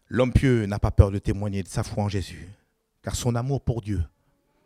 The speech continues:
est beaucoup plus fort que toutes les persécutions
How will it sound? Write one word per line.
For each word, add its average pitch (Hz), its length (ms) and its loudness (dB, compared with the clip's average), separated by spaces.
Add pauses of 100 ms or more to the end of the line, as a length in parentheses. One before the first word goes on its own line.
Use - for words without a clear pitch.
(540)
est 113 60 -4
beaucoup 107 320 8
plus 117 180 0
fort - 480 -12 (100)
que - 80 -6
toutes - 220 -6
les 120 60 0
persécutions 113 760 -4